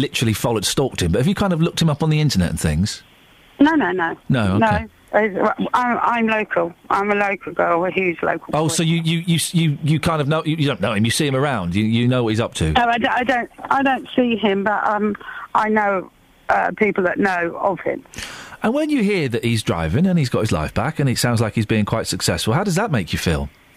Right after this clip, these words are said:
Speaker 2: Well, uh, uh, first of all, probably bitter, but now, no, no, nothing really. You know,
Speaker 1: No.
Speaker 2: as long as I'm not in the same, um, near him. I mean, you know, I'm, I'm,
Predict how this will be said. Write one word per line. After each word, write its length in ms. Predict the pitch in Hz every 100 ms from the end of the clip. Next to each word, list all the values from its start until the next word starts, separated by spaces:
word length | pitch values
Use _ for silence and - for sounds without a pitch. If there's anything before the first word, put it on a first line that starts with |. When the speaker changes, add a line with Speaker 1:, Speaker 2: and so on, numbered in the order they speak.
| - - - - - - - - - - - - -
Speaker 2:
Well, 260 | - - 233 - -
uh, 120 | - -
uh, 120 | 202 - - 285
first 320 | 285 277 269
of 80 | 202
all, 240 | 233 233 214
probably 460 | 247 190 196 190 - - - -
bitter, 380 | - 202 - 190
but 180 | 185 -
now, 340 | 196 190 185
no, 380 | - 202 175 123 -
no, 340 | - - 196 -
nothing 320 | - - - 170
really. 340 | 170 165 180 -
You 60 |
know, 120 | 190 180
Speaker 1:
No. 60 | 180
Speaker 2:
as 40 | 196
long 180 | 190
as 60 | 185
I'm 140 | 180 185
not 160 | 185
in 60 | 175
the 80 | 180
same, 300 | 208 185 185 - - - - 160 - -
um, 460 | 185 185 190 185 185 - - - - - - - - - 190 185 151 139
near 240 | 202 180
him. 200 | 170 185 - - -
I 60 | -
mean, 120 | 175 -
you 100 | 185
know, 40 | -
I'm, 300 | 180 175 - - -
I'm, 160 | 175